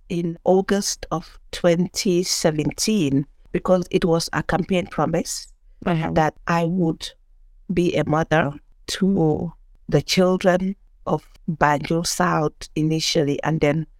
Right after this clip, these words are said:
Speaker 1: roll it out nationwide. And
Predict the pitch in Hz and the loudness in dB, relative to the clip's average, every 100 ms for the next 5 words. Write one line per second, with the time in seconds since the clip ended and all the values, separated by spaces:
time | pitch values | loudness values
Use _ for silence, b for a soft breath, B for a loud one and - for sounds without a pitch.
0 | - - - 165 160 156 - 143 143 - | -20 -10 0 4 6 4 2 2 0 -4
1 | - - - 180 160 156 160 147 151 139 | -12 -14 -8 -2 0 0 2 2 0 -2
2 | 151 - - - 170 160 156 156 156 160 | -4 -8 -16 -6 -2 0 0 0 0 0